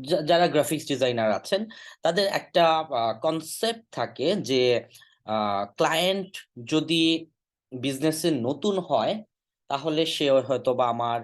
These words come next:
আহ, লোগো ডিজাইন সার্ভিসটা নিবে, সে হয়তোবা আমার, আহ, প্রিন্টিং ডিজাইন সার্ভিসটা নিবে।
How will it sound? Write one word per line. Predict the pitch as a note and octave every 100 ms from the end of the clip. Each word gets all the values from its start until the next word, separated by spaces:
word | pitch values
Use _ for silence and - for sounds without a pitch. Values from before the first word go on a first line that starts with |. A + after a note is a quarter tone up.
| - _ -
আহ, | G#2 G#2+
লোগো | A#2+ C3 C#3
ডিজাইন | C3 B2+ C3 B2+
সার্ভিসটা | C3 A2 A#2 - A#2+
নিবে, | A2 F#2 G#2
সে | - C3+
হয়তোবা | B2+ A#2+ B2 A#2+
আমার, | A#2 A#2 A#2 A2+ - _ -
আহ, | G#2 G#2 G2+ G#2 - _ _ _ _ _ _
প্রিন্টিং | E3+ F3 E3 E3+ D#3+
ডিজাইন | C#3 C#3 C3+
সার্ভিসটা | C3+ B2 B2 - C3+
নিবে। | A#2 F#2+ G2